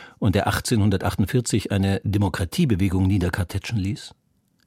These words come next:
Während der Begriff Romantik etwa in der britischen Kulturgeschichte für eine Einstellung zur Welt steht, deren Genealogie zurück bis Shakespeare und nach vorn bis in unsere Zeit reicht,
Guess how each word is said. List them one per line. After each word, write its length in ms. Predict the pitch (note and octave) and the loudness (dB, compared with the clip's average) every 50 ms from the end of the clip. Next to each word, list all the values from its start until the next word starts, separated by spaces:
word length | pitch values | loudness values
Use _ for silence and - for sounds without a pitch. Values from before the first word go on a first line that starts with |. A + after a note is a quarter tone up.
| _ _ - - - - - - - - - - - - - - - - _ _ _ _ | _ _ -20 -20 -20 -20 -20 -20 -20 -20 -20 -20 -20 -20 -20 -20 -20 -20 _ _ _ _
Während 280 | - A#2 A#2+ B2 C3 - | 2 4 4 6 6 4
der 60 | B2 | 4
Begriff 420 | G#2+ A2+ A2+ - B2 E3+ - - - | 4 4 2 2 2 0 0 2 2
Romantik 640 | A#2+ A2 G#2 G#2 B2+ D#3 C#3 - - D#2+ D2+ - - | 4 4 6 6 4 4 2 2 0 -2 -2 -2 -2
etwa 220 | - F#2+ - - | -2 -2 0 0
in 120 | G#2+ F#2+ F#2+ | 0 2 2
der 120 | F#2+ F#2+ | 2 2
britischen 400 | F2 G2+ C#3 D3 - C#3+ - A#2+ | 2 0 0 0 0 2 2 2
Kulturgeschichte 800 | - A2+ G2+ - - D3 A#2+ F#2+ - - A2 - - - A#2 G#2+ | 2 0 0 0 0 0 0 0 0 0 -2 -2 -2 -2 -2 0
für 200 | - - A#2 F#2+ | 0 0 0 2
eine 260 | G2+ G#2 G2+ G2 - | 2 2 2 2 2
Einstellung 520 | G2 A#2+ C#3+ - - - - G#2+ A2 G#2 | 0 0 0 0 -2 -2 0 2 2 0
zur 180 | - - G#2 F2+ | 2 0 0 2
Welt 240 | F2 A2 C3+ C3+ - | 2 2 0 0 -2
steht, 580 | - - - E2 E2+ G#2+ - - - - - | -6 -4 -2 -2 -2 -2 -4 -8 -14 -8 -4
deren 360 | - F2 E2 - F2+ E2+ D#2+ - | -4 -2 0 2 2 0 0 -2
Genealogie 800 | - G#2+ F2 G#2+ G#2 G#2+ G#2 G2 F#2 F#2+ G2 E2 F2 G#2 B2 D3 | -2 0 2 4 4 4 4 4 4 2 2 0 0 -2 -2 -2
zurück 460 | B2+ - - G2 E2 G2+ A#2+ - - - | -2 -2 -2 0 0 0 0 -2 -4 -6
bis 200 | - F2 D#2+ - | -4 -4 -4 -4
Shakespeare 600 | - - C#3+ D#3 - - - - G#2+ G#2+ G#2 G#2+ | -2 -2 -2 -2 -2 -4 -4 -2 0 0 0 0
und 220 | - G2+ E2+ - | 0 -2 -2 0
nach 160 | - - - - | -2 -2 -2 -2
vorn 320 | - - B2+ B2+ B2+ B2 | -2 0 2 2 2 2
bis 160 | G2+ F#2 - | 0 0 0
in 140 | - G2 F2+ | 0 0 0
unsere 380 | - - C#3+ E3 C3+ F2 E2+ D#2 | 2 2 2 2 2 0 -4 -4
Zeit 280 | - - D2 D#2 E2 | -4 -4 -4 -4 -4
reicht, 320 | F2+ F#2 G2+ A#2+ C3+ - | -4 -2 -2 -2 -4 -6